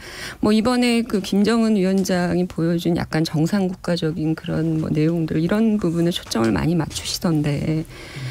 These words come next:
우리와의 관계 속에서 북한을 바라보고 있는가라고 하는 것이죠. 우리는 지난 삼 년 동안 사실 평화와 또 최근에 대통령께서 종전선언까지 계속해서 일관되게 이야기를 하고 있지만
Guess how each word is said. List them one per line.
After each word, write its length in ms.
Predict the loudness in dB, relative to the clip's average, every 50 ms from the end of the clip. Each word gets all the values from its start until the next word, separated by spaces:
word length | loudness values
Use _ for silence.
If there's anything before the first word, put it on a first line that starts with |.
| -10 -12 -6 -2
우리와의 380 | 0 2 2 4 2 2 0 -2
관계 360 | -4 -2 0 0 2 2 0
속에서 360 | -2 -2 -2 -2 -2 0 -2 -2
북한을 920 | -6 -6 -10 -4 -2 0 0 0 0 0 0 0 -2 0 0 0 0 0
바라보고 580 | -2 -2 -4 -2 -2 -2 -2 -2 -4 -2 -2 -2
있는가라고 760 | 0 0 0 -2 -2 -4 -6 -6 -6 -6 -4 -6 -6 -4 -4
하는 240 | -4 -2 0 0 0
것이죠. 800 | 0 -2 -4 -6 -8 -8 -6 -6 -4 -4 -2 -2 -2 -4 -4 -6 -8 -14 -16 -16 -14 -14 -14 -12 -4 0
우리는 320 | 2 2 4 4 2 2
지난 320 | 0 0 0 2 2 2 0
삼 200 | 0 2 2 2
년 160 | 2 2 0 0
동안 640 | -2 -2 0 0 0 2 2 2 2 2 2 0 0
사실 320 | -2 -2 -2 0 0 -2 -2
평화와 580 | -2 -4 -2 0 0 2 2 2 2 0 0 -2 -4
또 80 | -6
최근에 480 | -6 -2 -2 0 0 2 2 2 2 0
대통령께서 800 | 0 -2 -6 -4 -2 -2 0 0 0 0 -2 -2 -2 -2 -4
종전선언까지 960 | -4 0 0 2 2 2 2 2 2 2 2 2 0 0 0 -2 -4 -2 -4 -6
계속해서 880 | -6 -4 -2 0 0 0 0 -2 0 0 -2 -2 0 -2 -2 -2 -2 -6 -8 -16 -16 -16 -18 -12 -4 0
일관되게 560 | 0 2 2 2 2 2 2 2 2 2 2
이야기를 420 | 2 4 2 2 2 0 0 -2
하고 200 | -2 -2 0 0
있지만 520 | 0 0 -2 -4 -4 -2 0 2 2 0